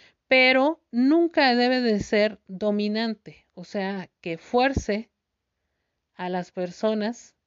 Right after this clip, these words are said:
a ejecutar ese cambio, porque es un proceso individual, donde el desarrollo se va dando según la comprensión de la realidad. Y por eso es tan importante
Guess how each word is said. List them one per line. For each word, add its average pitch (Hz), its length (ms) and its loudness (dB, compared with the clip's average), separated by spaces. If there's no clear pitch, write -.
a 180 380 -2
ejecutar 175 760 -6
ese 170 280 -8
cambio, 202 460 -10
porque 185 300 -16
es - 140 -14
un 240 140 -6
proceso 208 720 -6
individual, 190 960 -4
donde 196 460 0
el 196 120 0
desarrollo 202 760 0
se 233 180 -4
va 196 200 0
dando 196 560 -2
según 208 680 -2
la 185 200 -4
comprensión 180 920 -6
de 170 140 -8
la 180 140 -2
realidad. 233 500 -2
Y 208 120 -6
por 226 180 0
eso 247 180 0
es 311 100 -6
tan 277 200 -2
importante 240 880 -4